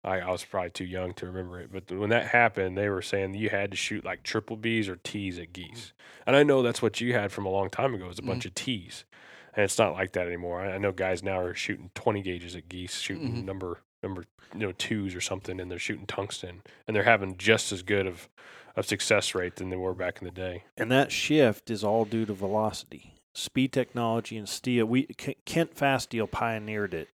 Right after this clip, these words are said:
Speaker 3: Uh, others have caught up, and, and obviously we, we, we're, we're coming out with Fast Steel two point oh, but the reason why you're not seeing as much triple B or T shot is, uh, the energy you can deliver with that higher velocity and then increase your pellet count.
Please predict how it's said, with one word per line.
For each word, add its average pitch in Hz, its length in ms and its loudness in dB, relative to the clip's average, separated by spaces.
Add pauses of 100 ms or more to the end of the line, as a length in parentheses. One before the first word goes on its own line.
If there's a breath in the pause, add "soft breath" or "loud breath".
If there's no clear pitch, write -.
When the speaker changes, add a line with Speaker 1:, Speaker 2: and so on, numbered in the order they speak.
(260)
Speaker 3:
Uh, - 20 -4 (280)
others 117 320 2
have - 120 -10
caught 107 260 4
up, 110 240 2
and, 98 180 -8
and 95 180 -8
obviously 101 380 -2
we, 101 220 -8 (100)
we, 107 100 -8
we're, 95 220 -8
we're 98 160 -12
coming 107 260 -4
out 82 120 -4
with 87 100 -10
Fast 104 280 0
Steel 107 200 -6
two 113 180 -8
point 101 300 -8
oh, 98 180 -2
but 95 160 -8
the 95 80 -4
reason 107 400 -4
why 98 200 -2
you're 98 100 -4
not 95 220 -4
seeing 98 400 -10 (260 loud breath)
as 101 160 -12
much 101 240 -6
triple 117 340 -2
B 104 320 -2
or 85 80 -6
T 120 280 -4
shot 90 440 -4 (320 loud breath)
is, 101 300 -6
uh, 95 240 -2
the 101 140 -4
energy 110 340 -4
you 98 160 -4
can 98 160 -8
deliver 98 420 -2
with 90 120 -6
that 82 140 -2
higher 104 300 0
velocity 95 760 -2
and 87 120 -10
then 98 160 -6
increase - 460 -10
your 98 80 -8
pellet 113 400 -2
count. 90 360 -10